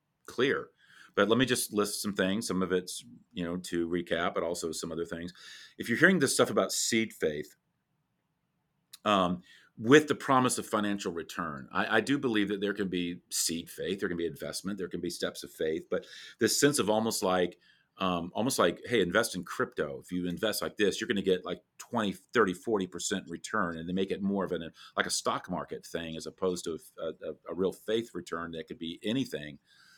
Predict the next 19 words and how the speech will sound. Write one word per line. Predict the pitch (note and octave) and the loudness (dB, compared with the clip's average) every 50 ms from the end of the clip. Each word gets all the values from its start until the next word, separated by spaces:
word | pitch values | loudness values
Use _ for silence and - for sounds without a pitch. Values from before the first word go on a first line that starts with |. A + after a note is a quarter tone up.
| _ _ - | _ _ -2
Uh, | G2 F#2+ F2+ F2 F2 F2+ - | 0 2 2 2 0 -2 -2
I | F#2+ F#2 F2 | 0 0 2
would | F2+ F2 E2+ - - - B2+ C3 | 2 0 -2 -4 -14 -18 -10 -4
run | - F#2+ F#2+ | -2 -2 -2
for | F2+ F#2 | 0 -2
the | F2 E2 | -2 0
hills. | G#2 B2 A2 C#2+ - - | 0 0 0 -2 -4 -10
If | - - - | -10 -6 -4
you | G2 | -2
hear | G2+ C3 C#3 B2+ | 2 4 4 4
this | A2+ - - | 2 0 0
name | G#2 G#2 A2 A2+ A2+ | 0 2 2 2 0
it, | A2+ - - - | -2 -4 -8 -14
claim | - - A2 A2 A2+ G#2+ | -10 -6 -4 -2 -2 -2
it | G2+ - | -4 -4
kind | - F#2 F#2+ F#2 | -4 -4 -2 -2
of | F2+ | -2
mentality | F#2 F2+ - - F2+ G#2 G#2+ G#2+ G2+ F2 E2+ D#2+ | -2 -4 -4 -4 -2 0 2 2 2 2 0 0
that, | D2 D#2 | -2 -6